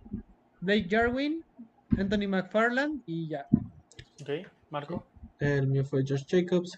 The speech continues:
Speaker 3: Clyde Edwards-Helaire, Amari Cooper, Odell Beckham, DeAndre Swift, Kyler Murray, Deontay Johnson, James White, Antonio Gibson, John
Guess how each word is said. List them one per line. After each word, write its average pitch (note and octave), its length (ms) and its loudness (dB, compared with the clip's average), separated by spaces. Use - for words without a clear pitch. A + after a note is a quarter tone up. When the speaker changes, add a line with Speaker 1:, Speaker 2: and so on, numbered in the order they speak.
Speaker 3:
Clyde C#3 240 2
Edwards-Helaire, E3+ 640 0
Amari B2 280 -2
Cooper, E3 440 0
Odell B2+ 260 0
Beckham, D3 380 -2
DeAndre B2 220 -2
Swift, - 400 -4
Kyler A#2+ 260 4
Murray, F#3 380 2
Deontay C3+ 500 0
Johnson, D#3+ 460 -4
James A#2+ 240 -4
White, C#3+ 340 0
Antonio B2 300 -4
Gibson, C3+ 560 -2
John A#2 160 -10